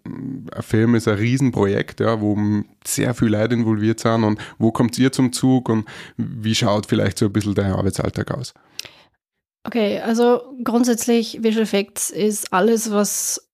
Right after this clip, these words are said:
Speaker 2: ähm, in der Postproduktion, also nachdem der Film gedreht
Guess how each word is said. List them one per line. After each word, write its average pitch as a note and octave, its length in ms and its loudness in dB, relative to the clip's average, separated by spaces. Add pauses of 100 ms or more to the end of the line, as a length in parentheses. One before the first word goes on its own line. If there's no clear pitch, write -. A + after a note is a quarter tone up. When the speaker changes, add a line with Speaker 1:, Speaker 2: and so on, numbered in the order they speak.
Speaker 2:
ähm, F#3+ 640 -2 (420)
in G#3+ 240 0
der F#3+ 140 0
Postproduktion, G#3+ 800 -2
also F#3 160 0
nachdem G#3+ 720 2
der G#3 100 -2
Film A3 280 2
gedreht G3 560 0